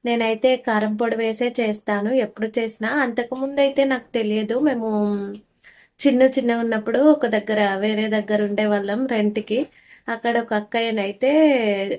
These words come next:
వండి నాకైతే వేశారు. అప్పటి నుంచి ఇక నాకు చాలా అంటే చాలా ఫేవరెట్ అయిపోయింది పాలకూర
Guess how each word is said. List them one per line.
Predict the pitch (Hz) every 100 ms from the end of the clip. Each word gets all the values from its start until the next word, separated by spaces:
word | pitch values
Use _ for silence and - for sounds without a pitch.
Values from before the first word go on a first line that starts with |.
| - _
వండి | 208 220 220 220 254 349 320
నాకైతే | 247 214 214 214
వేశారు. | 220 220 220 220 226 208 262
అప్పటి | 269 233 240 240
నుంచి | 240 240 269
ఇక | 262
నాకు | 233 220 220
చాలా | 226 214 214
అంటే | 220 214
చాలా | 226 220 208
ఫేవరెట్ | 208 214 208 208 214 214
అయిపోయింది | 190 202 196 214
పాలకూర | 220 202 202 208 196 196 190